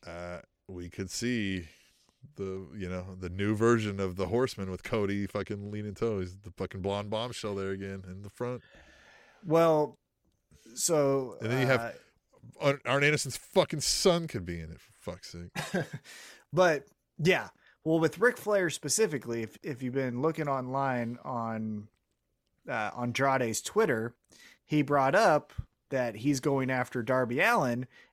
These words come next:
Speaker 2: and he mentions, "Hey, Darby, you have a legend. I've got a father-in-law." And so it might
Speaker 1: Yeah.
Speaker 2: be Ric Flair representing
Speaker 1: So,
Speaker 2: Andrade,
Speaker 1: so the
Speaker 2: Darby
Speaker 1: new four
Speaker 2: Allin, and
Speaker 1: horsemen
Speaker 2: Sting.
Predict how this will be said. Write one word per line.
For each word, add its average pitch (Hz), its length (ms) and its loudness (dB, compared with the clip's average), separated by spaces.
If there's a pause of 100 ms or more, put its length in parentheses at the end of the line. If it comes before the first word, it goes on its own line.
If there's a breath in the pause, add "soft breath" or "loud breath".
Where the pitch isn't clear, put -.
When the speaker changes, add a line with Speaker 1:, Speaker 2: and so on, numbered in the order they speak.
(140)
Speaker 2:
and 113 60 -8
he 120 80 -4
mentions, 151 420 0
"Hey, 147 140 4
Darby, 135 640 2 (200 soft breath)
you 185 340 -2
have 139 240 2
a 127 60 0
legend. 120 600 -2 (300 soft breath)
I've 180 300 2
got 135 180 4
a 120 80 0
father-in-law." 107 1040 0 (640)
And 127 220 -4
so 131 140 2
it 131 100 0
might 135 300 -2
Speaker 1:
Yeah. - 120 0
Speaker 2:
be 120 240 0
Ric 135 280 -2
Flair 135 340 2
representing 120 600 -2
Speaker 1:
So, 110 40 -4
Speaker 2:
Andrade, 120 720 2
Speaker 1:
so 113 120 -8
the 95 100 -6
Speaker 2:
Darby 131 180 2
Speaker 1:
new 117 80 -4
four 131 80 2
Speaker 2:
Allin, 113 100 0
and 120 80 0
Speaker 1:
horsemen 104 260 -2
Speaker 2:
Sting. 107 240 -6